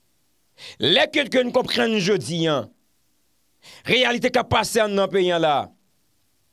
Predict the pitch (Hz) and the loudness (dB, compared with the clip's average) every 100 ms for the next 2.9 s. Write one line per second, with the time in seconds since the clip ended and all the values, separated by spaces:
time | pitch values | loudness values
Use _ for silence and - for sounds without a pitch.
0 | _ _ _ _ _ _ _ _ _ _ | _ _ _ _ _ _ _ _ _ _
1 | _ - - 247 262 247 226 233 214 208 | _ -4 0 2 2 0 0 2 2 0
2 | 208 196 185 190 - 175 180 294 | -2 0 2 2 2 0 2 0